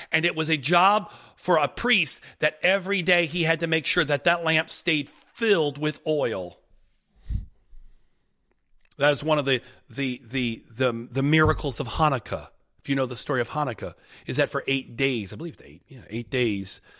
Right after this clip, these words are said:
the lamp stayed lit even though there was no oil in it. It was miraculously lit. That's why they celebrate, one of the reasons they celebrate Hanukkah.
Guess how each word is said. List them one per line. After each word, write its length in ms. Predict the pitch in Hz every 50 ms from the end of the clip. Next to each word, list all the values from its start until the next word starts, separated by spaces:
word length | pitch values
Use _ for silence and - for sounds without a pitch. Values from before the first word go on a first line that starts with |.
| - - _ _
the 120 | 135 135
lamp 380 | 131 127 135 143 139 139 139 - - - _ _ _ _ _
stayed 580 | - - - - - 160 147 139 131 127 123 120 - - _ _ _ _ _ _ _ _
lit 380 | 113 120 151 170 151 123 - -
even 280 | 151 147 139 139 135
though 180 | 135 135 131 127
there 160 | 123 127 123
was 200 | 120 120 113 120
no 160 | 135 123 120 -
oil 320 | 131 135 139 135 123 120 123
in 140 | 123 113 117
it. 80 | 117
It 60 | -
was 200 | 120 117 110 107
miraculously 920 | 113 120 117 117 127 131 135 - - - 131 117 - - 131 123 120 117 123 -
lit. 400 | 131 120 123 123 101 85 - - - - _ _ _ _ _ _ _ _ _ _ _ _ _ _ _ _ _ _ _ _ _ _
That's 220 | - 131 131 -
why 140 | 135 131 127
they 80 | 123 117
celebrate, 480 | - - - 135 120 117 120 120 -
one 100 | - 127
of 60 | 123 113
the 80 | 117
reasons 340 | 123 127 123 113 120 117 101
they 120 | - 110
celebrate 500 | 104 - - 139 123 113 104 110 107 104
Hanukkah. 540 | - - - 156 139 104 92 - - 87 -